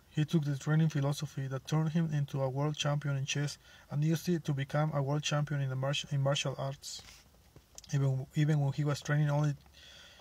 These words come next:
his mind, meticulously studying chess patterns and the deep structure underlying them. Wetkin had to stress, to stress himself.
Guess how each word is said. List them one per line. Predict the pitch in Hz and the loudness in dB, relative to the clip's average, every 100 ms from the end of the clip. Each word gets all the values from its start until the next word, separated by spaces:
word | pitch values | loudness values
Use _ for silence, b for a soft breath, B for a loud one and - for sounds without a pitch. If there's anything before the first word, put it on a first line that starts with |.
| B | B
his | - 139 127 | -4 -2 2
mind, | 143 165 151 | 2 2 2
meticulously | 143 135 160 180 175 165 175 | 0 2 0 2 2 2 0
studying | 151 151 156 143 | 0 2 2 2
chess | 156 156 | 0 -2
patterns | - 151 156 143 | 0 2 2 -2
and | 143 139 135 | -4 -4 -4
the | 127 | -2
deep | 151 156 | -2 -2
structure | - - 156 - 143 | -6 -6 -4 -4 -2
underlying | 143 135 131 139 135 | -2 0 0 0 -2
them. | 127 127 B B B B B B B _ | -4 -8 B B B B B B B _
Wetkin | 160 175 - 185 180 - - - _ _ - _ | 0 0 2 4 4 0 -14 -20 _ _ -20 _
had | - 160 156 | 0 2 2
to | 147 | -2
stress, | - 151 147 151 - | 0 -2 -2 -6 -8
to | - | -6
stress | 135 - 151 | -4 -2 -2
himself. | 147 135 135 127 | -2 -4 -6 -8